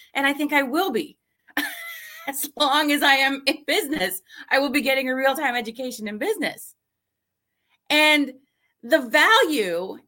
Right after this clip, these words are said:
and this is how, this is now looking forward to the other end, and I'll wrap it up with this,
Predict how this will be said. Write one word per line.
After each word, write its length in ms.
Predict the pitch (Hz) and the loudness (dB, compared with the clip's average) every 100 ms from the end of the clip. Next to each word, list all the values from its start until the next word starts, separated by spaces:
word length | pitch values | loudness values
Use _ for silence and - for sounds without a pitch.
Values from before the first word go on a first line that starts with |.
| 240 | -4
and 220 | 262 269 | -2 -2
this 160 | 370 | -2
is 120 | 403 311 | -4 -2
how, 300 | 320 294 247 | 2 2 2
this 220 | 302 320 | -4 -4
is 120 | 339 | -4
now 220 | 294 269 | 0 0
looking 360 | 254 269 269 254 | -2 -6 -8 -10
forward 420 | - 254 254 254 | -4 -4 -4 -6
to 120 | 262 | -10
the 160 | 208 - | -12 -4
other 300 | 226 214 - | -2 -2 -4
end, 300 | 285 302 247 | -2 -2 -2
and 80 | 208 | -6
I'll 140 | 196 | -4
wrap 260 | 214 226 240 | -2 -2 -2
it 80 | - | -4
up 240 | 208 - | -4 -6
with 160 | 196 - | -14 -6
this, 400 | 403 349 254 | 0 0 0